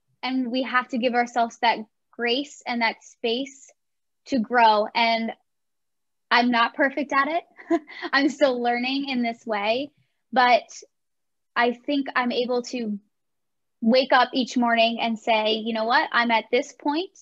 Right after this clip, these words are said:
in my grief journey, and that is an okay place to be. And we're just gonna keep walking through it." Um, I think there's a, a Winston Churchill quote. It's like,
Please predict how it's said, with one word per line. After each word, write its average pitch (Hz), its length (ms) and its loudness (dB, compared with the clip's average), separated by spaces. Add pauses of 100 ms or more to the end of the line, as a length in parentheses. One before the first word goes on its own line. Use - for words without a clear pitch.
(340)
in 233 440 -4
my 226 180 0
grief 254 280 -2
journey, 311 380 0 (420)
and 247 200 4
that 254 140 6
is 262 180 2 (180)
an 226 120 -6 (120)
okay 262 340 0
place 247 320 -4
to 247 120 -2
be. 269 320 -2 (500)
And 240 160 0
we're 240 120 2
just 240 200 -6
gonna 247 180 0
keep 269 240 -2
walking 247 460 0
through 226 260 -4
it." - 160 -8 (440)
Um, 214 300 -2
I 220 80 -4
think 240 160 -6
there's 247 200 2
a, 226 200 6
a - 40 -2
Winston 262 420 0
Churchill 262 420 -4
quote. 240 340 -2
It's - 180 -6
like, 226 340 -2